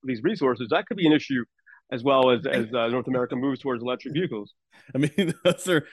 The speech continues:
Speaker 2: those are in really short supply <laughs> 'cause I, I remember seeing studies about how much coal we had left in the ground and this and that, but there's far more of that than there <laughs> is rare earth metals and, and the, the items that are needed for these electric vehicles. And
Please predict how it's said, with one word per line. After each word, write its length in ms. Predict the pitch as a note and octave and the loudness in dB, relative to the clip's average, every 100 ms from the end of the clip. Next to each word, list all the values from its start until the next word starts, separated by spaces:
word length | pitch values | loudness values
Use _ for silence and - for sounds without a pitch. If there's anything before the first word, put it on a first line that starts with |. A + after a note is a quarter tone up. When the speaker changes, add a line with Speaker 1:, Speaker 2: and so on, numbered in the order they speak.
| D3+ | -4
Speaker 2:
those 300 | B2+ C#3+ - | -2 -2 -2
are 140 | F3+ C#3+ | -2 -2
in 260 | B2+ G2+ | -2 -2
really 220 | C3 F3+ D3 | 0 0 -2
short 260 | A2+ G#2+ | -6 -10
supply 460 | - - A2 G#2 A2 - | -12 -8 -6 -4 -4 -6
<laughs> 160 | D3 _ | -6 _
'cause 180 | C3 B2 _ _ _ | -6 -6 _ _ _
I, 80 | A#2 | -6
I 140 | F#2 B2+ | -4 -4
remember 340 | C3 D3 C#3 | -2 -2 -2
seeing 240 | B2+ D3+ B2+ | -2 -2 -2
studies 340 | - C#3 C3+ | -2 -2 -2
about 220 | B2+ B2+ | 0 -2
how 80 | C3 | -2
much 180 | C3+ A2+ | -6 -8
coal 260 | - D3 C3+ | -2 -2 0
we 100 | A#2+ | -2
had 140 | A2+ | -2
left 240 | A2+ G#2+ A2 | -4 -6 -6
in 60 | |
the 60 | G#2+ | -10
ground 340 | A2+ G#2+ G#2 | -6 -6 -4
and 100 | G#2 | -2
this 180 | B2 A#2+ | -2 -2
and 120 | A2+ | -2
that, 220 | A#2+ B2 | 0 -2
but 100 | F#2+ | -4
there's 180 | G#2 B2 | -6 -6
far 240 | - E3 F3 | -4 -4 -2
more 200 | F3 D#3+ | -2 -2
of 80 | |
that 280 | D3+ F3 D#3 | -2 -2 -4
than 120 | B2+ | -6
there 240 | B2 A#2+ B2 | -4 -4 -2
<laughs> 40 | |
is 160 | D#3+ A#2+ _ _ _ _ - | -4 -4 _ _ _ _ -4
rare 260 | B2 C#3+ | 0 0
earth 200 | C3+ B2 | 0 -2
metals 400 | B2 C#3 B2+ A2+ | -2 -2 -4 -8
and, 160 | G#2 G2+ | -10 -12
and 280 | G#2+ G#2+ G#2 | -10 -8 -8
the, 200 | F#2+ G#2 | -10 -8
the 120 | G2+ | -8
items 320 | A2 B2+ B2+ A#2+ | -4 -4 -4 -4
that 100 | A2 | -4
are 60 | |
needed 340 | G#2+ B2 A#2+ G#2+ | -2 -2 -4 -6
for 100 | G#2+ | -6
these 160 | G#2 | -4
electric 340 | G2+ A2+ G#2 F#2+ | -2 -4 -4 -4
vehicles. 480 | A#2 A2+ - G2+ | -4 -2 -6 -10
And 120 | G2+ | -12